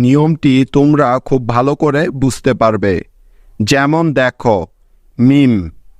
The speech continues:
ইভ, দিজ, থিম,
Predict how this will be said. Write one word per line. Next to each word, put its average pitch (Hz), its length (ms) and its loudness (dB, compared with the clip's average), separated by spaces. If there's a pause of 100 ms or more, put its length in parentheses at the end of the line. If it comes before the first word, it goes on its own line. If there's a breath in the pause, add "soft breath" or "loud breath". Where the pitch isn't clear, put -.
(760)
ইভ, 131 180 0 (920)
দিজ, 127 460 2 (920)
থিম, 139 420 0